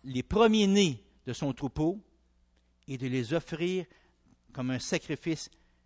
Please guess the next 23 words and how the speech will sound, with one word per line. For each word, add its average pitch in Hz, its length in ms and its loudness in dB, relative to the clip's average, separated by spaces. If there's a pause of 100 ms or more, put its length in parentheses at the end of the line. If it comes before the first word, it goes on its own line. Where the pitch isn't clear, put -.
(1120)
Il 117 100 -10
a, 117 60 -4
il 131 120 -2
a, 143 40 0
il 135 180 -4
a 135 40 0
mis 170 280 -2
un, 139 320 -4
un, 127 320 -6
une, 120 300 -6 (100)
une, 110 440 -8
le 113 140 -8
premier-né 190 540 -4
de 185 60 -16
ses, 151 200 -8 (140)
son 147 120 -10
troupeau 170 400 -10
à 143 140 2
mort, 165 540 2 (260)
le 127 140 -2
sang 185 200 0
a 160 40 -2
coulé, 165 480 -2